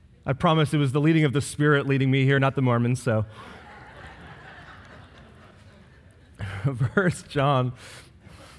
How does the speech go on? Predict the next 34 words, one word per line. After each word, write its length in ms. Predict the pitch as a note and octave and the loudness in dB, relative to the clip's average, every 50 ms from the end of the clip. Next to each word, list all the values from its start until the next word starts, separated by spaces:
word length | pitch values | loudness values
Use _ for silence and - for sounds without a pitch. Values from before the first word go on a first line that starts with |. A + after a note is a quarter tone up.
| - - - | -18 -18 -18
chapter 440 | - - C#3+ B2 A#2 - - B2+ A#2 | -8 -4 -2 -2 -2 -4 -4 -6 -6
four. 460 | G2 - G#2 F#2+ G2 F#2 F#2 F#2 F#2+ - - - - - - - | -6 -6 -8 -6 -6 -6 -6 -6 -10 -12 -18 -20 -20 -20 -14 -8
I 60 | - G#3 | -6 -4
just 180 | C4 D4+ - | -4 -2 -2
think 140 | C#4 C4 G3+ | 0 0 2
it's 120 | G#3+ - | 0 2
kind 140 | - A3+ G#3 | 2 2 2
of 80 | F#3 E3+ | 4 4
interesting 600 | F3 E3 - E3 D#3+ - - D#3 C#3+ C#3+ C#3+ - - | 2 2 0 -2 -2 0 2 2 2 2 0 -2 -2
how 120 | D3+ E3 | -2 0
God 240 | D3+ C#3 C3+ B2 G#2+ | 2 2 2 2 2
works 220 | G#2+ A#2 G#2+ - - | 0 -2 -4 -4 -6
sometimes, 400 | A2 F#2+ F2+ F2 E2+ F2 F2+ A#2 | -8 -6 -6 -8 -8 -8 -8 -8
and, 120 | A#2 G#2+ - - - - | -10 -10 -10 -14 -10 -4
and 100 | D3 C3+ | -2 0
his 140 | B2+ A2+ - | 0 0 0
timing 360 | - C3+ C3+ C3 B2 A#2 A2 | 0 0 2 2 0 0 -2
is 140 | G#2+ G2 G#2+ | -4 -4 -2
never 360 | B2 A#2+ G2 A2 G#2+ G2+ F#2+ - - - - - - | -2 -2 -2 -2 -4 -4 -6 -10 -16 -20 -20 -12 -10
a 60 | A#2+ | -10
coincidence. 720 | - - A#2+ A#2 A2 G#2 - G2+ F#2 F2 E2 E2+ - - - _ - _ - - - - - - - - - - - - - - - - - - - - - - - - - - - - - - - _ _ _ _ - - - - - - - - _ _ - - - - - _ _ - - | -6 -4 -2 -2 -2 -4 -6 -8 -10 -10 -12 -16 -20 -20 -20 _ -20 _ -20 -20 -20 -20 -20 -20 -20 -20 -20 -20 -20 -20 -20 -20 -20 -20 -20 -20 -20 -20 -20 -20 -20 -20 -20 -20 -20 -20 -20 -20 -20 _ _ _ _ -20 -20 -20 -20 -20 -20 -20 -20 _ _ -20 -20 -20 -20 -20 _ _ -20 -20
First 340 | - - F3+ G3+ G3 - - | -6 -2 0 0 0 0 0
John, 200 | G3+ F#3+ F#3 E3+ | 0 2 2 2
would 140 | F3+ G#3 B3 | 2 0 -2
you 60 | D4 | -4
stand 340 | - - - D3 C3+ C3+ C3 | -6 -4 -2 0 0 0 0
with 100 | C#3 - | -2 -2
me, 140 | E3 D#3 D#3+ | -2 0 0
actually? 320 | D#3+ D#3 - F3+ E3+ F3 | -2 -2 -4 -4 -4 -4
Sorry, 280 | E3 - C#3+ B2 B2 D#3+ | -4 -2 -2 0 0 -2
you 60 | G#3+ | -2
just 180 | A3 F#3 - | -4 -8 -6
sat 180 | - A2 G2+ - | -6 -6 -4 -2
down. 260 | B2+ B2 D3+ A#3+ B3+ | 0 0 -2 -2 -6